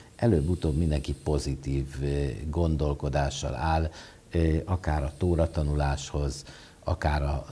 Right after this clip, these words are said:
Talmud megértéséhez, és talán még eljut odáig is egyszer, hogy a Zohárt is megértse, vagy a Tányát is, és ettől,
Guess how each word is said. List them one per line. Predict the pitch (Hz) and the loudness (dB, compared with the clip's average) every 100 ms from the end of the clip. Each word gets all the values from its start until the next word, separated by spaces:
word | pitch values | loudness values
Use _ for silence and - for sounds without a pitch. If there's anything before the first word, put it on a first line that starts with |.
| - | 0
Talmud | 92 87 85 73 | 4 4 4 2
megértéséhez, | 80 73 80 85 104 101 - 117 107 | 0 2 2 2 0 0 4 4 4
és | 101 | 2
talán | - 92 73 | 2 2 2
még | 73 73 | 2 0
eljut | 76 76 65 67 67 | 2 0 0 -2 -2
odáig | 71 65 67 64 | -2 0 -2 -4
is | 71 - | -4 -4
egyszer, | 69 67 - 76 87 - - - | -6 -6 -4 -2 -2 -4 -20 -14
hogy | - 69 | -6 -2
a | 73 | 0
Zohárt | 82 76 73 71 - | 2 2 2 0 -4
is | - - | -6 -2
megértse, | 76 67 73 71 73 | -2 0 -2 -2 -4
vagy | 69 71 | -2 -2
a | 71 | -2
Tányát | - 73 73 76 71 - | 0 0 0 -2 -2 -2
is, | 101 - - - - | -4 -4 -14 -20 -12
és | - - | -6 -2
ettől, | - 78 - 85 78 | 0 -2 0 2 2